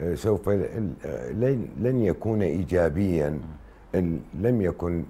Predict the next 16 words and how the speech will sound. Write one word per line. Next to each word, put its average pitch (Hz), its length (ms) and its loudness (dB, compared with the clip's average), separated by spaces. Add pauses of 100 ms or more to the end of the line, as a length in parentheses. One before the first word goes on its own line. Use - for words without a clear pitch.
(120)
الفاعل 87 640 2
الداخلي، 80 960 2 (400)
آه، 82 340 4 (400)
يعني، 80 440 -2
لديه 80 520 2
خطاب 85 520 0
واحد 90 500 2 (180)
موحد، 76 600 -2 (580)
آه، 87 400 6 (400)
آه، 85 260 4
قادر 101 720 6
على 87 460 6
إدارة 92 520 2 (440)
شأنه 78 600 0 (260)
العام 95 600 4 (480)
وإدارة 87 1300 4